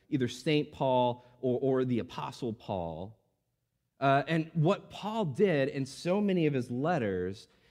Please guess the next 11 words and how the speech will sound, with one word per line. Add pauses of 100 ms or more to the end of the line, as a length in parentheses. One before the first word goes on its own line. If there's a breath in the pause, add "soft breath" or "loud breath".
is
he,
the
very
first
thing
when
he
wrote
a
church,